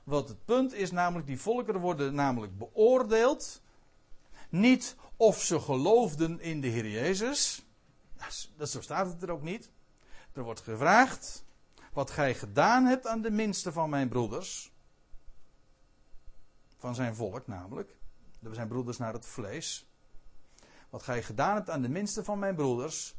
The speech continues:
dat hebt gij mij aangedaan." En dat is het criterium dat, eh, deze herder, die de schapen van de bokken scheidt, aanlegt.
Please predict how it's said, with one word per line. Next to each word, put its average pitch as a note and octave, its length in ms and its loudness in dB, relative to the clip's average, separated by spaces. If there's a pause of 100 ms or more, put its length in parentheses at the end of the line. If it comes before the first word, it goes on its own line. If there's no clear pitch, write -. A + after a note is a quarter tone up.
dat A2+ 160 -10
hebt B2 140 -10
gij A#2+ 140 -6
mij A2 280 -4
aangedaan." F#2+ 500 -12 (300)
En F#2+ 180 -16
dat B3 260 2
is C4+ 180 -2
het F#3+ 160 -6
criterium F3 800 -2 (800)
dat, C#3 500 -2
eh, - 280 -18
deze B2 320 0
herder, F3+ 540 -2 (420)
die A#2 280 -10
de G#2 80 -12
schapen D3 460 -2
van G#2 140 -8
de G2+ 60 -12
bokken D#3 260 -4
scheidt, B2+ 360 -6 (320)
aanlegt. A#2+ 720 -6